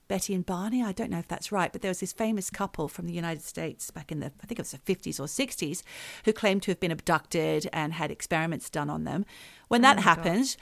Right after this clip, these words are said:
Speaker 1: you can just say, "Oh, well, you've been watching too many science fiction films. You've seen
Speaker 2: Right.
Speaker 1: that film. That's what that's from," you know. So either it's a fallback for, for that, or
Speaker 2: Mm.
Speaker 1: that the f-, Hollywood filmmakers are actually a part of it.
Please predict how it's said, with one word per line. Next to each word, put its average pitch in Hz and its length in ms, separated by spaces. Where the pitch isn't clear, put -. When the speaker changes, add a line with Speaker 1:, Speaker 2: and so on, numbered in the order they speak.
Speaker 1:
you 240 100
can 233 140
just 214 240
say, 190 300
"Oh, 349 80
well, 254 100
you've 226 180
been 180 160
watching 180 300
too 196 180
many 175 160
science 190 300
fiction 359 360
films. 165 540
You've - 140
seen 208 220
Speaker 2:
Right. 180 240
Speaker 1:
that - 20
film. 359 240
That's 302 220
what - 160
that's - 220
from," 185 360
you 202 100
know. 165 260
So 208 260
either 247 420
it's - 160
a 208 60
fallback 262 500
for, 185 380
for - 140
that, 156 380
or 233 340
Speaker 2:
Mm. 214 280
Speaker 1:
that 214 300
the 214 560
f-, - 160
Hollywood 226 420
filmmakers 226 720
are 214 140
actually - 340
a 196 60
part 226 340
of 202 120
it. - 360